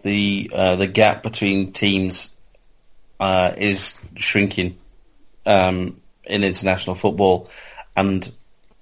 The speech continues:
again, e-, not even, not even in the big games against the Germanys and the Italys and the Frances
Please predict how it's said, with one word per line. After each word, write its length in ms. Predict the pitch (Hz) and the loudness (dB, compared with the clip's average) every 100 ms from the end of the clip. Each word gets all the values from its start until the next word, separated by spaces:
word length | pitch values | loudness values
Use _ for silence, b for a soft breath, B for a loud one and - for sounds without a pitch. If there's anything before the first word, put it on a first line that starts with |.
| _ _ - | _ _ -8
again, 440 | - - 98 92 | -4 0 0 0
e-, 240 | 52 113 120 | -2 -4 2
not 240 | 123 131 | 6 6
even, 300 | 131 113 110 | 4 4 4
not 140 | 120 123 | 4 2
even 180 | 110 | 0
in 60 | 113 | -2
the 60 | 104 | 0
big 180 | 110 | -2
games 260 | 104 107 104 | 0 0 -2
against 180 | 101 - | -6 -6
the 80 | 101 | -2
Germanys 480 | 117 110 110 107 | 0 2 2 -2
and 80 | 107 | -2
the 100 | 101 | -2
Italys 280 | 104 107 101 | -2 -2 -2
and 100 | 101 | -2
the 40 | 95 | 0
Frances 420 | 107 101 98 | 2 2 -4